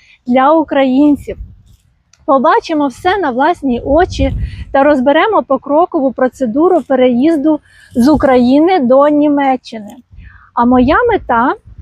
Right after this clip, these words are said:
допомогти якомога більшій кількості людей. Тому, будь ласка, підписуйтеся на канал і поширюйте це відео серед тих, кому може бути це корисно. Також вподобайки та коментарі.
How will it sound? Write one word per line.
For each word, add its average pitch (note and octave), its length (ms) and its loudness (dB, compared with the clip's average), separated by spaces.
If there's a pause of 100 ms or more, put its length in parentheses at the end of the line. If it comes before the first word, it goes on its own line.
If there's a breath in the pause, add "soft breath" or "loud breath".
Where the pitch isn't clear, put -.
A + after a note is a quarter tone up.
(120 soft breath)
допомогти D4+ 680 0
якомога F4+ 580 -2
більшій C#4+ 600 0
кількості D4+ 680 -4
людей. A3+ 480 -2 (420 loud breath)
Тому, E4 220 2
будь D4+ 200 0
ласка, C#4 380 0
підписуйтеся C#4 920 -2
на A#3+ 180 0
канал C#4 540 0 (340 loud breath)
і D#4+ 120 0
поширюйте F4 720 0
це B3+ 240 -4
відео E4 500 0 (300 soft breath)
серед D4 380 0 (100)
тих, G4 360 0 (200)
кому D4+ 540 2
може D4+ 340 0
бути C4 320 -2
це C4+ 200 -4
корисно. A#3 580 -4 (340 loud breath)
Також C#4 320 0
вподобайки C4+ 840 0 (440 soft breath)
та D4+ 140 -2
коментарі. C4+ 800 -2